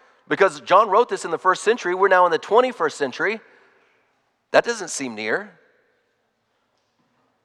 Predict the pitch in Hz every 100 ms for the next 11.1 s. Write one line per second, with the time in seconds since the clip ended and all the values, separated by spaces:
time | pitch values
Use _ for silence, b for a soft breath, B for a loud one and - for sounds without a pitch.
0 | _ _ _ _ _ _ 139 156 143 135
1 | 131 156 190 208 247 240 _ - 170 -
2 | 190 262 247 165 160 165 190 170 160 135
3 | - 160 190 208 208 196 196 220 220 B
4 | - 156 156 165 175 170 165 170 170 160
5 | 175 175 175 185 180 175 - 170 190 175
6 | 151 170 160 B B 165 160 143 175 214
7 | 220 170 180 190 185 - 180 190 185 190
8 | 196 247 254 240 _ _ _ _ _ _
9 | _ _ _ _ _ _ _ _ - 240
10 | 240 214 190 190 180 165 226 247 226 214
11 | -